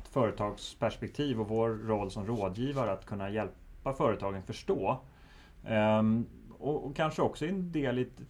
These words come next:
utbildande syfte att, att faktiskt sätta tydliga mätetal på, på de här frågorna som ibland blir ganska okonkreta för många företagsledningar.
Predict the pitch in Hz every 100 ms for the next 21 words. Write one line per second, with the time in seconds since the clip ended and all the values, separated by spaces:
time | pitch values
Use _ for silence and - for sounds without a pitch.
0 | - - - 175 120 - 104 120 165 185
1 | 185 175 147 - - 98 101 - 113 -
2 | - - 113 113 107 147 135 - - 143
3 | 135 - - - - - - 127 101 107
4 | 104 131 104 - - 101 156 202 135 104
5 | - 101 95 92 - - - 143 190 147
6 | 107 - 110 92 92 92 113 107 107 98
7 | 95 101 101 92 - 92 90 - - -
8 | - - 143 110 - 110 104 160 185 -
9 | - 95 - - 110 104 95 107 98 98
10 | - 135 120 92 85